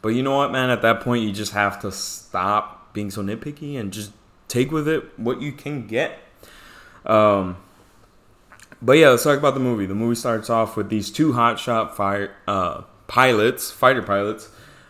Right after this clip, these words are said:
uh, basically showing off in, uh, firefighting school. Um,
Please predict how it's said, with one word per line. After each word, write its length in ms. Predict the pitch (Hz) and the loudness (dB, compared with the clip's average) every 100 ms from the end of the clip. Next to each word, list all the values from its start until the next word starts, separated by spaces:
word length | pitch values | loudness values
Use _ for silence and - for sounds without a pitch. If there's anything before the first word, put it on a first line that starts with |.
| - | -6
uh, 240 | 92 90 90 | -2 0 2
basically 360 | 143 151 131 | 2 4 0
showing 340 | 120 123 110 104 | 0 2 2 2
off 300 | 104 107 98 | 0 0 -6
in, 200 | 92 87 | -8 -6
uh, 200 | 87 87 | -8 -4
firefighting 580 | 101 98 98 101 101 | -2 -2 -4 -4 -4
school. 420 | 92 156 175 180 - - - _ - | -6 -4 -2 -4 -10 -20 -20 _ -4
Um, 560 | 107 117 120 120 117 | 2 4 4 2 -2